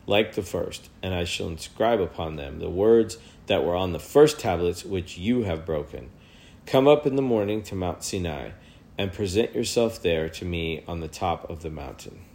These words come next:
Moshe ascended Sinai for his third and final forty days atop the mountain on Elul one.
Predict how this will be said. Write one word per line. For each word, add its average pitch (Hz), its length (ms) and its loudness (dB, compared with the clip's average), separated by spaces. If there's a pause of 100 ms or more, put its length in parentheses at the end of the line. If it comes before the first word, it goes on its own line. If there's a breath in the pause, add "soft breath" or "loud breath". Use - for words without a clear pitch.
(800 loud breath)
Moshe 95 640 2
ascended 117 540 0
Sinai 87 460 -4
for 92 180 -4
his 87 160 -2
third 95 400 2
and 87 200 -6
final 87 380 -4
forty 87 360 -4
days 104 420 4 (360 loud breath)
atop 98 440 0
the 87 60 -6
mountain 78 580 -6
on 117 300 2
Elul 90 420 2
one. 73 300 -6